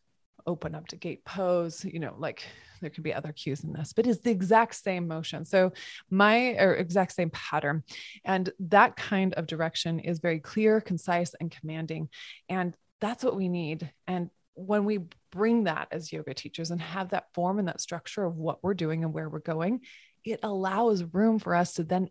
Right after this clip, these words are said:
improvise, because we sure as hell know that that needs to happen when we actually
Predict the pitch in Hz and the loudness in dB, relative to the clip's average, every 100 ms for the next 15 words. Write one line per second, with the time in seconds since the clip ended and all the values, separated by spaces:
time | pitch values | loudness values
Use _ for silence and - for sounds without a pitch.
0 | - 185 170 170 - - - _ _ _ | -2 -4 -4 -6 -8 -12 -18 _ _ _
1 | _ _ _ _ _ _ 185 175 160 262 | _ _ _ _ _ _ -14 -10 -4 -2
2 | 240 190 175 165 165 180 - 170 165 160 | -2 -2 -2 -4 -4 -6 -6 -4 -6 -6
3 | - 160 156 156 - - - _ 156 156 | -8 -6 -4 -6 -8 -20 -20 _ -8 -6
4 | 156 - _ _ _ _ 139 - 160 | -6 -8 _ _ _ _ -14 -10 -10